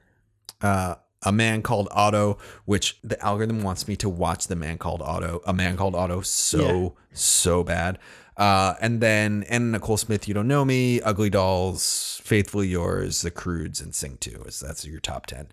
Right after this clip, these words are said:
Speaker 2: Right.
Speaker 1: Um,
Speaker 2: A bunch
Speaker 1: but
Speaker 2: of
Speaker 1: yeah,
Speaker 2: stuff
Speaker 1: like,
Speaker 2: that's
Speaker 1: none of those
Speaker 2: not
Speaker 1: are Netflix originals. Yeah.
Speaker 2: Right, right. And so it's like, th-, that's been, they've started to, I don't know if this is a starting thing, but it seem-, it's become more cl-, apparent to me that, like, they pivot more that direction because it's like,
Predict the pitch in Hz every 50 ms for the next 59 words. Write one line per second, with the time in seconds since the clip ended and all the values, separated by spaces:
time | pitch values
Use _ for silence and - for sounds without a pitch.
0 | - - - - - 226 240 - 87 82 - 160 185 160 196 214 196 208 - -
1 | - - - 202 - - - 143 156 139 - - - 185 185 170 - - - 76
2 | 69 - - 67 64 64 - 67 65 71 - - - - - - 90 98 - 208
3 | - _ _ _ _ _ - 202 226 220 - - _ - - 170 160 - 208 196
4 | 185 - 202 185 165 - 165 165 165 185 165 160 165 175 185 196 190 - - -
5 | 208 208 196 180 165 - - - - - _ _ - _ - 180 180 180 165 -
6 | - - 208 208 214 202 190 - 190 175 160 _ _ _ _ - - 180 180 170
7 | 165 151 147 143 131 - 143 135 - 139 120 123 117 - - - 160 170 160 156
8 | 143 - 151 143 139 143 147 147 143 - - - 190 185 190 170 165 - - -
9 | 170 - - 190 196 190 180 170 170 165 160 151 143 - - - - - - -
10 | - - - 165 170 175 175 151 - - 151 143 139 139 139 135 - - - -
11 | - - - - 147 135 131 - - - - _ _ _ _ _ _ _ _ _
12 | _ _ _ - - 156 151 - - 220 190 202 185 - 170 160 160 160 160 151
13 | 139 131 139 139 139 139 - - 131 127 113 113 - - 135 113 110 117 - -
14 | 143 - 147 147 143 - - 156 139 135 -